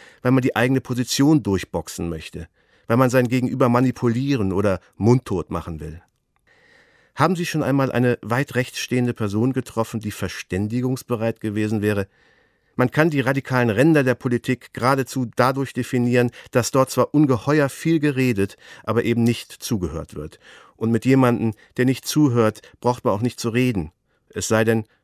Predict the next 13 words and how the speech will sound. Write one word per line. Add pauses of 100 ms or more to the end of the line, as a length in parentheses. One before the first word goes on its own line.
(140)
man
ist
ein
kommunikativer
Masochist. (920)
Ein
echter
Diskurs
fällt
übrigens
nicht
nur
mit